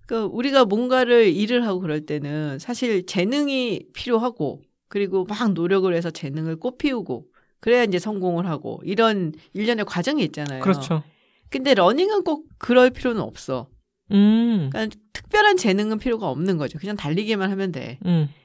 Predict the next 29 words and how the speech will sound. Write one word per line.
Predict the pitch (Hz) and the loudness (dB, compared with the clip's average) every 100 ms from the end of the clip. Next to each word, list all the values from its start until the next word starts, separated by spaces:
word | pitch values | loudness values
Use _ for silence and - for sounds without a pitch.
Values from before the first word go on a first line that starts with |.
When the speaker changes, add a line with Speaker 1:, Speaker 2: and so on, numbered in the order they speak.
| _ | _
Speaker 1:
그리고 | 220 214 220 | -8 -4 -4
실제로 | 226 320 311 311 285 | -2 -2 -2 -2 -2
장애가 | - 175 233 240 | -2 -4 -2 0
있으신 | 190 190 202 190 | 0 -2 -6 -6
분들도 | 175 156 151 151 156 165 127 131 _ | -6 -4 -6 -4 -4 -2 -4 -8 _
어떤 | 185 180 277 262 | -6 2 2 4
방법으로도 | 240 165 196 190 190 185 214 254 | 0 0 2 2 0 0 0 -2
본인이 | 226 170 175 175 | -2 -2 -2 -4
뛰고 | 226 240 | -6 -6
싶으면 | 254 - 175 175 | -6 -8 -6 -4
뛰시거든. | 269 330 240 160 120 120 170 170 _ - | -4 -2 0 -2 -4 -8 -12 -16 _ -20
Speaker 2:
그렇지. | - - - - | -20 -20 -12 -4
Speaker 1:
어, | 165 139 | -2 -4
그래서 | 165 - - - - - | -6 -10 -10 -14 -16 -10
그런 | - 262 349 | -2 2 2
게 | 320 | 0
굉장히 | 302 196 202 220 214 | -2 -4 -4 -4 -2
매력적이고, | 160 156 160 160 156 139 190 165 143 _ | -2 -2 -4 -6 -8 -4 0 0 -2 _
그리고 | 233 240 240 240 220 - | -8 -4 -2 0 0 0
인생이라는 | - 233 294 330 294 240 208 190 | -2 0 2 0 0 0 0 0
게 | 180 196 151 - - | 0 0 0 -4 -10
내가 | 170 196 190 | -4 0 0
뭐 | 175 | 0
재능 | 170 160 185 | -2 -2 0
있고 | 180 175 175 | -2 -2 -2
노력을 | 160 147 165 165 | 0 0 -2 -2
한다고 | 190 208 190 175 | -4 -4 -4 -4
해서 | 196 185 | -6 -8
그게 | 156 156 | -10 -10